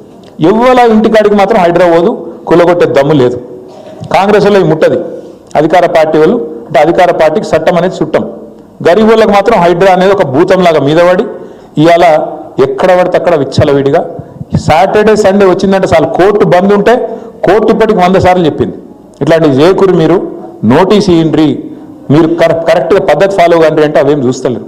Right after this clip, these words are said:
ఇష్టం వచ్చినట్టు కొట్టుకుంటూ పోతున్నారు. ఏమైంది దాంతో ఇవాళ? గరీబ్ వాళ్ళు రోడ్డు మీద పడ్డారు. కూకట్పల్లిలో బుచ్చమ్మ అని ఒక పెద్ద, ఒక అమ్మాయి,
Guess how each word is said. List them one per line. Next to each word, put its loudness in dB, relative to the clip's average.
ఇష్టం 0
వచ్చినట్టు -2
కొట్టుకుంటూ -2
పోతున్నారు. -4
ఏమైంది 0
దాంతో 0
ఇవాళ? 0
గరీబ్ 2
వాళ్ళు 2
రోడ్డు 2
మీద 0
పడ్డారు. 2
కూకట్పల్లిలో 2
బుచ్చమ్మ 0
అని 0
ఒక -4
పెద్ద, -2
ఒక -4
అమ్మాయి, -2